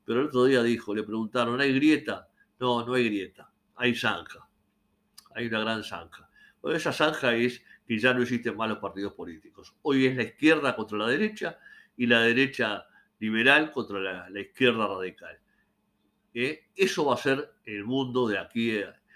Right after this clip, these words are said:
eh, de aquí a, a, o por lo menos nuestro país, de aquí a quién sabe cuándo. Este, así que todo eso incide también, eh, eh, y se debe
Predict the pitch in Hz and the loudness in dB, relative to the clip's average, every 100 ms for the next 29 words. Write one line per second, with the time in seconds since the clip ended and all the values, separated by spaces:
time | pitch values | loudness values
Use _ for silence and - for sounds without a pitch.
0 | _ _ _ _ 107 113 107 107 98 - | _ _ _ _ -8 -8 -6 -8 -6 0
1 | 117 110 90 85 - _ _ _ - 50 | 2 2 -2 -8 -16 _ _ _ -20 -20
2 | - - _ 117 107 107 107 127 120 110 | -20 -20 _ -16 -10 -8 -2 0 0 -2
3 | 113 104 95 101 110 110 - _ - 95 | -6 -6 -6 -6 -6 -10 -16 _ -20 -20
4 | - 120 113 - 107 92 107 98 - 87 | -4 0 0 -2 -12 -10 -6 -6 -8 -18
5 | - - _ _ _ _ _ - 127 165 | -20 -20 _ _ _ _ _ -10 -6 -4
6 | 151 220 151 135 104 - _ _ _ - | -4 -2 6 6 6 -2 _ _ _ 2
7 | 180 175 175 160 180 175 151 - 139 139 | 4 6 4 2 0 0 -2 -2 2 4
8 | 117 104 101 101 123 123 131 135 - _ | 4 2 -4 0 2 2 0 -10 -20 _
9 | _ 110 107 101 98 110 110 113 104 - | _ -6 -6 -6 -10 -10 -8 -8 -10 -16
10 | _ - 113 110 110 104 95 | _ -12 -4 0 0 -2 -8